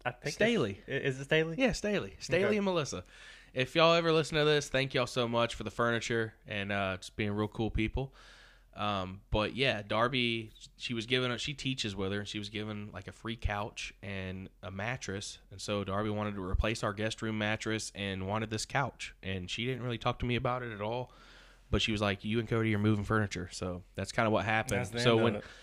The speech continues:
Speaker 2: he mentioned it in the sermon, I just kinda elbowed Cody and was like, "Yep, sounds about right." Uh, anyway, we're gonna end on a Bible verse and then wrap this thing up. As always, if you want to go check out H W L F, he would love first dot com, and use my discount code, all caps, G L T V,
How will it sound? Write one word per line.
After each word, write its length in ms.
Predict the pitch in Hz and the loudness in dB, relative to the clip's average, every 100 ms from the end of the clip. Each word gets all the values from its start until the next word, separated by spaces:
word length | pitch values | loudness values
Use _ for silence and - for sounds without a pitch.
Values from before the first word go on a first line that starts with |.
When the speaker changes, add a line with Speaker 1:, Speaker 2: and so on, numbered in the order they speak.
| - - - - _ | -20 -20 -20 -20 _
Speaker 2:
he 120 | 147 | 4
mentioned 340 | 139 127 127 | 4 4 2
it 60 | 127 | 0
in 80 | 101 | 2
the 60 | |
sermon, 380 | 110 127 127 117 | 4 6 6 6
I 120 | 104 | 4
just 160 | 113 107 | 2 2
kinda 240 | 107 101 | -2 -2
elbowed 400 | 98 107 110 101 | -2 -2 -2 -2
Cody 240 | - 110 110 | 2 2 2
and 80 | 98 | 0
was 80 | |
like, 200 | 104 98 | -2 -4
"Yep, 240 | 90 110 127 - - | -4 -4 -4 -10 -12
sounds 300 | 98 104 107 | -6 -4 -2
about 260 | 113 113 | 0 2
right." 400 | 101 120 113 104 - - - - - - - - | 2 2 2 0 -2 -6 -6 -14 -20 -20 -20 -6
Uh, 420 | 113 110 104 92 90 - - - - - - - | 2 4 4 2 -2 -10 -14 -14 -16 -20 -20 0
anyway, 320 | 160 151 127 | 4 6 8
we're 160 | 117 151 | 6 6
gonna 120 | 151 | 4
end 160 | 139 147 | 6 6
on 80 | 135 | 6
a 40 | |
Bible 300 | 120 123 127 | 6 6 6
verse 380 | 127 127 127 - | 6 4 4 0
and 80 | 104 | -2
then 80 | 101 | 2
wrap 220 | 113 143 | 2 2
this 160 | 104 | -2
thing 260 | - 113 107 | 0 0 2
up. 320 | 107 104 - - | 2 0 -2 2
As 200 | 117 110 | 4 4
always, 420 | 107 110 107 101 | 6 6 4 0
if 160 | - | -2
you 80 | 110 | 0
want 240 | 110 110 101 | 2 0 0
to 60 | |
go 180 | 104 104 | 0 0
check 320 | - 110 - | 2 -2 0
out 300 | 104 107 - | 2 2 2
H 180 | 107 - | -2 -2
W 320 | 110 107 107 | 0 4 4
L 160 | 107 107 | 4 4
F, 220 | 107 107 | 2 0
he 240 | - - | -4 -2
would 100 | 113 | 0
love 200 | 110 107 | 0 0
first 260 | - 110 - | 0 -2 0
dot 160 | 107 - | -2 0
com, 300 | 107 110 104 | 2 2 2
and 80 | |
use 140 | 104 107 | -2 -2
my 120 | 98 | -4
discount 480 | 98 107 - 110 - | -2 -4 -2 -4 -2
code, 280 | 113 113 113 | 2 2 2
all 220 | 98 110 | 0 -2
caps, 380 | - 107 104 - | -2 -4 -4 -6
G 300 | 98 101 117 | -6 0 2
L 140 | 107 | 0
T 200 | - 113 | -2 -4
V, 340 | 104 110 107 | -2 -2 -4